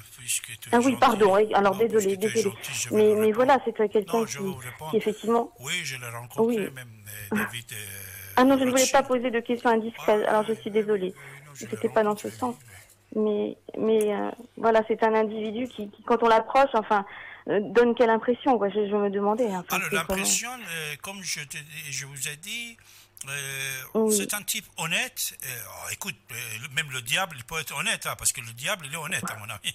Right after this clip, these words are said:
Speaker 1: <laughs> C'est un type
Speaker 2: <laughs>
Speaker 1: honnête, euh, qui ne ment pas. Et tu poses
Speaker 2: Oui.
Speaker 1: n'importe quelle question,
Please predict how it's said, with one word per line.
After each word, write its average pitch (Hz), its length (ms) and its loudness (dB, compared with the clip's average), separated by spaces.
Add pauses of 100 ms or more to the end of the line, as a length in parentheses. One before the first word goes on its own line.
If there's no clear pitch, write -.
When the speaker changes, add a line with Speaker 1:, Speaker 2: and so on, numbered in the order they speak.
Speaker 1:
<laughs> 214 220 0 (680)
C'est - 240 -4
un 226 80 -6
type 269 320 4
Speaker 2:
<laughs> 247 100 -2
Speaker 1:
honnête, 190 540 -2 (140)
euh, 143 420 -10
qui 175 140 -6
ne 160 120 -4
ment 147 420 -2
pas. 202 360 -4 (720)
Et 147 580 -2
tu 190 120 -4
poses 180 220 -6
Speaker 2:
Oui. 160 60 -10
Speaker 1:
n'importe 208 400 -2
quelle 196 200 -6
question, 185 420 -2